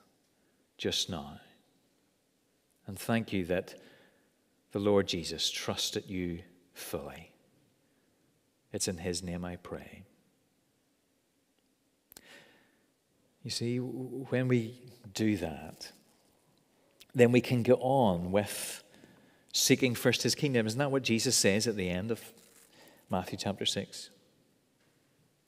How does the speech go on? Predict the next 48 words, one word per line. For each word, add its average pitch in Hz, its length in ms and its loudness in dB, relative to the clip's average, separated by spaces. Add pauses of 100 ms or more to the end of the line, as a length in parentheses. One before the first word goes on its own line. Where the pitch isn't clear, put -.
(800)
Tr-, - 200 -6
trust - 380 2
the 123 80 10
Lord 104 160 6
and, 151 280 2
and, 147 240 -2
and 147 240 -2
get 147 140 8
on 156 320 2
with. 107 280 0
Sometimes 135 360 0
we 139 80 4
just 139 300 2 (320)
get 131 140 8
stuck - 380 6
in 147 80 2
our 139 60 6
worries 139 240 4
and 110 80 -2
say, 110 80 2
"Well, 113 180 4
I'll, 113 180 4
I'll 113 140 4
sort 139 260 8
out 147 140 8
the 147 60 6
kingdom 151 400 4
whenever, 127 400 8 (1080)
whenever 131 260 8
I'm 135 120 8
finished 151 440 6
with 143 100 8
the 143 80 10
worry." 143 480 6 (1500)
But 117 120 -2
no, 117 100 0
we 117 140 4
bring 104 400 4
it 131 120 0
to 131 100 -6
Jesus 90 440 -2
and 101 100 0
we 98 100 2
get 104 160 6
on 113 280 2
with 85 180 -2
seeking 98 460 0
first - 640 -4